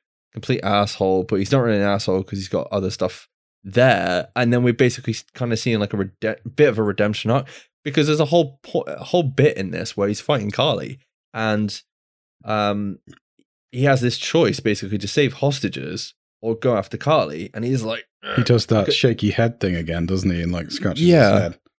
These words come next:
Speaker 1: It's just, it's just funny because he's, he's so, he's, he's not like Steve Rogers, and Steve Rogers is very much like, you know,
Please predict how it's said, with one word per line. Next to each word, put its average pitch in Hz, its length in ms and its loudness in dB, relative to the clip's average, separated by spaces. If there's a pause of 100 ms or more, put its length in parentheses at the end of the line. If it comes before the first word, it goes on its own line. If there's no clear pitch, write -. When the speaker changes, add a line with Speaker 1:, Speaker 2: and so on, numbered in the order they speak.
(280)
Speaker 1:
It's 135 160 0
just, 190 220 4
it's 160 200 6
just 156 160 0
funny 196 280 6
because 113 380 2
he's, 135 380 2
he's 131 280 -2
so, 160 380 2
he's, 131 420 -2 (240)
he's 143 140 -2
not 185 80 4
like 143 140 0
Steve 143 240 2
Rogers, 110 440 2 (180)
and 117 120 0
Steve 147 200 -2
Rogers 131 280 0
is 107 40 -2
very 117 200 0
much 110 240 -2
like, 104 300 -2 (280)
you 110 100 -8
know, 98 160 -2